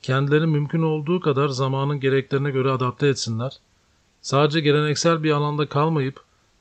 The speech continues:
web, sosyal medya, animasyon,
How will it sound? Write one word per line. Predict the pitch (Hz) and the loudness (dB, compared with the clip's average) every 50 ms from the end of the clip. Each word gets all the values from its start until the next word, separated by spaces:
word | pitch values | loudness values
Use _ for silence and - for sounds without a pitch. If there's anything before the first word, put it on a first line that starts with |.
| _ - | _ -18
web, | 113 113 123 139 143 139 - - - _ _ _ _ _ | -8 -2 2 2 2 2 0 -4 -20 _ _ _ _ _
sosyal | - - - 139 131 - - 147 143 147 | -16 -8 -4 -4 -4 -2 0 0 0 0
medya, | 147 143 139 135 123 135 139 135 - | 0 -2 -4 -4 -4 -4 -4 -4 -4
animasyon, | - 123 123 127 127 131 127 - - - 151 147 143 147 147 | -4 -4 -4 -4 -4 -4 -6 -8 -6 -4 -2 -2 -2 -2 -6